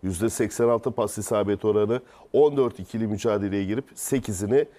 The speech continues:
kazanmış. Genel istatistikleri böyle. Defansta üç top kapma, e, üç pas arası bir uzaklaştırma var. Şut engellemesi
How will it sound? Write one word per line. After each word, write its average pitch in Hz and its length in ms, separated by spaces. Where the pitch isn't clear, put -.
kazanmış. 113 540
Genel 113 240
istatistikleri 110 720
böyle. 123 240
Defansta 117 500
üç 131 240
top 120 240
kapma, 135 480
e, 123 40
üç 139 340
pas 135 240
arası 120 300
bir 143 100
uzaklaştırma 110 840
var. - 400
Şut 117 220
engellemesi 92 880